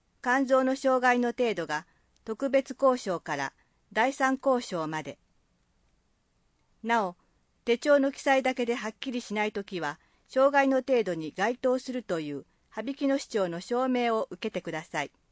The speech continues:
丸三、要介護状態区分が、要介護五と介護保険保険者証に記載されている方。六、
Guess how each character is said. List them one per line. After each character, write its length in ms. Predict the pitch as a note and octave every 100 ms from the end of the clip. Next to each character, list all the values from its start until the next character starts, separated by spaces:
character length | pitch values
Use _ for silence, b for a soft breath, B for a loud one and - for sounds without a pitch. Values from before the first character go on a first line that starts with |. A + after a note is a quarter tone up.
| _ _ _ _ _ _ _ _ _ _ _ _ _ _ _ _ _ _ _ _ _ _ _ _ _
丸 260 | G#3+ A3 B3+
三、 380 | - G#3 G3+ - _ _ _ _ _ _ _ _
要 240 | A3 C4+ C4+
介 260 | B3+ A#3
護 200 | E3+ D#3 -
状 240 | G#3 B3
態 240 | C4 B3 B3
区 160 | A#3+
分 220 | G3 F3 D3
が、 200 | C#3 - _ _ _ -
要 220 | A#3 C4+
介 280 | C4 A#3 F#3
護 220 | D3+ - D3
五 240 | G3 - - _ -
と 200 | F#3+ F#3+ _ _ _ _
介 260 | - A#3+ C4
護 120 | B3+
保 120 | B3
険 300 | A#3+ G3 D#3 -
保 140 | - G3
険 260 | C4 C4
者 160 | C4+ B3
証 280 | - A#3 A3
に 240 | G#3+ G3 - _ _
記 100 | -
載 220 | - B3 C4
さ 140 | A#3
れ 120 | A3+
て 180 | - G3+
い 80 | G3
る 100 | F3+
方。 380 | F3 - D#3+ - _ _ _ _ _ _ _ _ _ _ _ _ _ _ _ _ _ _ _ _ _ _
六、 400 | F#3+ G3 - A3